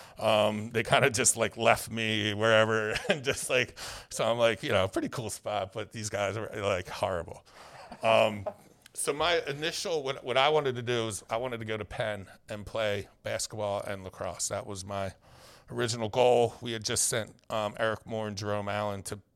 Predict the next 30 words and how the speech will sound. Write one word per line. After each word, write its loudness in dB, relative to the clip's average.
to -10
Penn. -4
Fran -2
Dunphy -2
was -4
the -4
head 0
coach, -2
who -6
was -4
one -4
of -4
my 0
dad's 0
best -2
friends. -6
So -2
I 4
had 4
every 4
string -2
possible -2
going -2
on -2
to -6
try -2
to 0
go 0
there. 0
And, -2